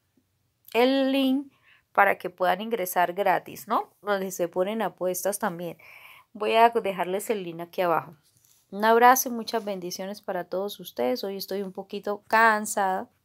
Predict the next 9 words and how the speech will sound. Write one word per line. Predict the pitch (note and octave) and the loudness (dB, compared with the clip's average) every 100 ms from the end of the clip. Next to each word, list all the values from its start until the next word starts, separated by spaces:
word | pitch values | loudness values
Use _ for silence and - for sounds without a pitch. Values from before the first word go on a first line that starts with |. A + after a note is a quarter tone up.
| _ - - _ _ _ _ _ | _ -20 -20 _ _ _ _ _
Que | F3 | -10
recuerden | F3+ F3+ F3 G3 | -10 -8 -8 -8
que | F#3+ | -8
soy | F#3 E3+ | -8 -10
profesional | F3+ F#3 F#3 F3+ E3 E3 D#3+ | -8 -6 -8 -8 -12 -12 -8
de | F3 | -6
la | F3+ | -6
salud | E3+ D#3 D#3 | -6 -10 -12
también. | D#3 E3+ E3 D#3 D#3 | -12 -12 -10 -14 -16